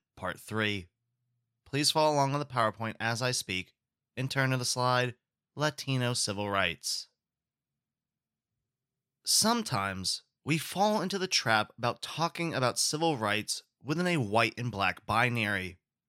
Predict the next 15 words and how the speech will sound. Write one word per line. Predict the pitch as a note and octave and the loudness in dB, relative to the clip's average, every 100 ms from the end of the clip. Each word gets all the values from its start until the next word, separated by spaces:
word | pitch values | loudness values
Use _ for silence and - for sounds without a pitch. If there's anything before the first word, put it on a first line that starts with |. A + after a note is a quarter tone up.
| _ _ _ | _ _ _
meaning | C#3+ F3 | 2 2
that | E3 | 2
we | D3 - | 0 0
only | D3+ G3+ | 0 0
talk | - D#3 C#3 | 0 0 2
about | C#3 C3 - | 2 2 2
African | B2+ - C#3 D3+ | -2 -2 -6 -2
Americans | B2+ A2 G2+ A#2+ A#2+ | 0 2 0 -2 -6
in | |
the | D3 | -2
nineteen | C3+ B2 - C#3+ | 0 0 -2 -6
fifties | - G2 - F#2+ G2+ | -4 -6 -4 -4 -4
and | B2 | -2
nineteen | G#2 F2+ F2 | -4 -4 -6
sixties. | - - C3 - G#2+ F2+ F2+ - | -4 -2 -2 -4 -2 -4 -2 -2